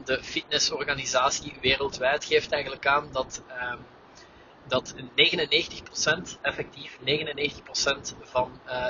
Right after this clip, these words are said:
de mensen, ehm, drie weken na het nieuwe jaar hun, eh, sportieve goede voornemens, eh, terug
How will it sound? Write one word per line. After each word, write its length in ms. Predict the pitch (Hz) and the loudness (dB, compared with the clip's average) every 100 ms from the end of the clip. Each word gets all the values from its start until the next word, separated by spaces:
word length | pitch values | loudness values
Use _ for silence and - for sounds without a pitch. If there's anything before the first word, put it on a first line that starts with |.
| - | -4
de 120 | 123 - | -6 -4
mensen, 480 | - 156 - 190 190 - - - - | -2 0 0 -2 -6 -16 -18 -18 0
ehm, 520 | 135 131 131 131 131 - - - - - - | 6 8 10 8 4 -4 -18 -20 -20 -18 0
drie 320 | 156 196 185 | 2 2 4
weken 500 | 165 170 185 175 - 123 | 4 4 4 0 0 -2
na 240 | 135 151 151 | 4 4 4
het 200 | 151 - | -2 -2
nieuwe 240 | 143 135 | -2 0
jaar 420 | 127 127 151 160 - | 2 4 4 0 -10
hun, 380 | - 120 135 135 - | -8 -4 -2 -4 -4
eh, 240 | 135 127 | 0 2
sportieve 760 | 123 - 156 139 156 160 156 147 - | 2 0 -2 -2 -2 0 2 0 0
goede 220 | 143 127 | 0 0
voornemens, 800 | 131 135 143 139 135 135 - - | 2 0 2 -2 -2 0 0 0
eh, 140 | 131 123 - | -2 -2 -4
terug 260 | 143 - | -6 -6